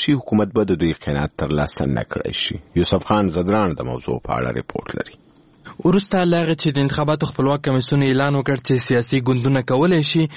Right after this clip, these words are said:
Speaker 2: د انتخاباتو له بهیره څار وکړي، دا ګوندونه ټینګار کوي چې په انتخاباتو کې د شفافیت په خاطر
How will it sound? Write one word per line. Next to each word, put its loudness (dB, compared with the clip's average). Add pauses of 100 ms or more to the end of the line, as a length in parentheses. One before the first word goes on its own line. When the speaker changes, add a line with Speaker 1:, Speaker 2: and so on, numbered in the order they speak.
(360)
Speaker 2:
د 4
انتخاباتو 0
له 4
بهیره 2
څار 2
وکړي، 0
دا 0
ګوندونه 2
ټینګار 0
کوي 2
چې -2
په 2
انتخاباتو 0
کې -8
د 0
شفافیت 0
په -2
خاطر 0